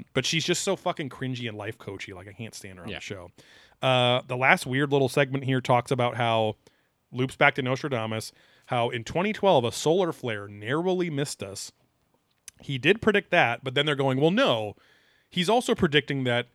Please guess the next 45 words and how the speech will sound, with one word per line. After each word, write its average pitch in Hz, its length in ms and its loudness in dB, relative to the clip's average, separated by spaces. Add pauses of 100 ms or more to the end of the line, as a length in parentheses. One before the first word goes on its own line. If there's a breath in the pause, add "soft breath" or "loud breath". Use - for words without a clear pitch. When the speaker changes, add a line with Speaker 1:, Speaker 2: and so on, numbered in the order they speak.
(420)
Speaker 1:
uh, 113 380 0 (160)
it 156 120 -2
must 226 180 -2
happen 202 240 2
in 139 60 -4
the 120 60 -6
future 160 400 -4
because 117 260 -4
that 202 220 4
one 143 160 -2
didn't 123 220 -6
kill 151 260 2
us, 113 180 -2
so, 120 360 0 (180 soft breath)
but 139 80 -4
there's 147 120 0
gonna 226 160 2
be 240 100 0
another 226 240 4
one, 120 340 0 (360 soft breath)
and 143 200 2
then 131 180 4
some 196 280 4
of 202 140 -2
the 190 60 -2
human 185 260 -2
race 165 220 0
will 135 240 2
survive 185 500 0
by 117 100 -2
traveling 143 560 0
in 127 120 -2
through 143 240 0
space 156 400 -4
to 120 200 -8
the 110 120 -10
Aquarius 131 480 -2
constellation 160 640 -4
and 156 100 -10
Speaker 2:
Yeah. 160 80 -4
Speaker 1:
the - 60 -10
Cancer 202 340 -8
constellation." 107 520 -8
It's - 140 -16
like, 117 200 -10